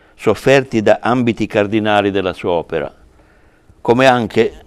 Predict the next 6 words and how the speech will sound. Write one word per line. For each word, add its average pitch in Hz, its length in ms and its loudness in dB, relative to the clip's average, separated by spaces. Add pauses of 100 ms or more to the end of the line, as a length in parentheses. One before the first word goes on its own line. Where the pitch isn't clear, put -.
(1400)
il 98 280 -6
lato 104 280 2
teosofico 139 920 0
e 98 100 -10
quello 104 300 -2
psicologico. 73 1040 -6